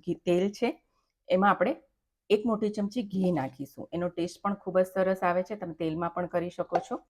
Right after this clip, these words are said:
ઘી ગરમ થાય એટલે આપણે આખા મસાલા નાખીશું. ખડા મસાલા, અડધું તેજનું પત્તું છે, એક તજ છે, બે ઇલાયચી છે, તેને તોડીને નાખવાની છે, અને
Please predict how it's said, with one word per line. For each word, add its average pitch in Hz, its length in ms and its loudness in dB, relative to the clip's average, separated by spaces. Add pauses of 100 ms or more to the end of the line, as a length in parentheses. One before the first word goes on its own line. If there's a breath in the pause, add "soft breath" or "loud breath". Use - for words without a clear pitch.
(320)
ઘી 233 220 4
ગરમ 247 320 10
થાય 277 160 6 (100)
એટલે 196 240 -2
આપણે - 200 2 (120)
આખા 208 340 -2
મસાલા 143 440 0
નાખીશું. 147 400 -8
ખડા 165 280 2
મસાલા, 143 360 -2 (160)
અડધું 175 320 2
તેજનું 180 420 0
પત્તું 185 400 0
છે, 247 100 0 (1300)
એક 180 80 -4 (100)
તજ 190 200 8 (160)
છે, 240 140 4 (560)
બે 190 120 6 (480)
ઇલાયચી 202 520 2
છે, 269 100 4 (380)
તેને 185 240 4
તોડીને 185 400 4
નાખવાની 233 480 0
છે, 349 80 -2 (420)
અને 190 120 2